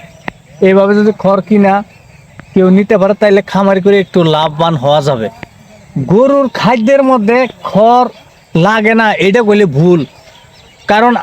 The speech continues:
আপনি বিরিয়ানি পোলাও কয়দিন খাইতে পারবেন? দুই দিন, চার দিন, আষ্ট দিন খান, তারপরে আর খাইতে পারবেন না, ভাতের প্রয়োজন আছে।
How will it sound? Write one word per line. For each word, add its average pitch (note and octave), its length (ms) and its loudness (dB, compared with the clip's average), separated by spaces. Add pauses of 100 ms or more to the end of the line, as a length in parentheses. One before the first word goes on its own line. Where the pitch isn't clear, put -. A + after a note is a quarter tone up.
(160)
আপনি B3+ 340 0 (640)
বিরিয়ানি C#4+ 400 2
পোলাও C4+ 260 2
কয়দিন C#4 300 0
খাইতে B3+ 240 0
পারবেন? F#3 260 0 (560)
দুই A3+ 180 2
দিন, A#3+ 160 2
চার B3 200 0
দিন, A#3 160 0
আষ্ট G3+ 200 -6
দিন G3 120 2
খান, F#3 200 0
তারপরে G#3+ 360 -2 (120)
আর A3 160 -2
খাইতে G3+ 220 -2
পারবেন F3+ 180 0
না, C3+ 80 -6
ভাতের F#3 260 -4
প্রয়োজন G#3 340 0
আছে। C3+ 140 -6